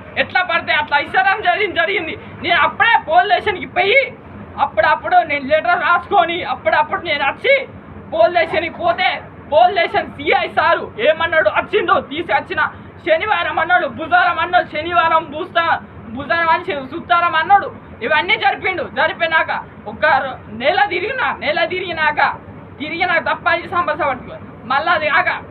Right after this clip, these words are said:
మళ్ళా రెండు రోజులు, మూడు రోజులు మన ఆదివారం రోజు పిలిపించడం జరిగింది. పదవ తారీఖు, పదవ తారీఖు పిలిపించడం జరిగింది.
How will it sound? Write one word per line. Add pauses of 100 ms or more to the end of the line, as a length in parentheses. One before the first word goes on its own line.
(220)
మళ్ళా
రెండు
రోజులు,
మూడు
రోజులు (360)
మన
ఆదివారం
రోజు (420)
పిలిపించడం
జరిగింది.
పదవ
తారీఖు, (520)
పదవ
తారీఖు
పిలిపించడం
జరిగింది.